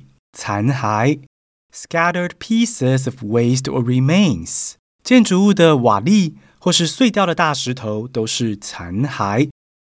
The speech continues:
造个例句哦。Lots of things are buried under the debris after the bombing。在经历轰炸之后呢，很多东西都被埋在破瓦残砾之下了。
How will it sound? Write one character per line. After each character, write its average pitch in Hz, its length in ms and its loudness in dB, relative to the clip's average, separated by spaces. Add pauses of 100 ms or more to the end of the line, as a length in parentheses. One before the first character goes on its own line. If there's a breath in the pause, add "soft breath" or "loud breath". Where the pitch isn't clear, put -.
(140)
造 202 120 0
个 190 80 2
例 185 120 2
句 185 160 2
哦。 156 340 2 (460 soft breath)
Lots 170 320 0
of 254 200 -6
things 156 400 0
are 143 80 4
buried 185 600 2
under 160 280 0
the 147 120 0
debris 151 640 2
after 143 340 -2
the 139 100 0
bombing。 143 680 0 (560 soft breath)
在 175 160 4
经 214 220 2
历 226 160 6
轰 180 200 0
炸 180 200 2
之 156 160 -4
后 170 120 2
呢， 156 200 0 (240 loud breath)
很 107 200 -10
多 175 160 2
东 202 220 4
西 196 260 2
都 165 200 2
被 160 160 2
埋 98 340 -6
在 156 280 0
破 175 420 -2
瓦 82 260 -10
残 90 260 -10
砾 107 160 -4
之 123 140 -6
下 131 320 0
了。 87 180 -12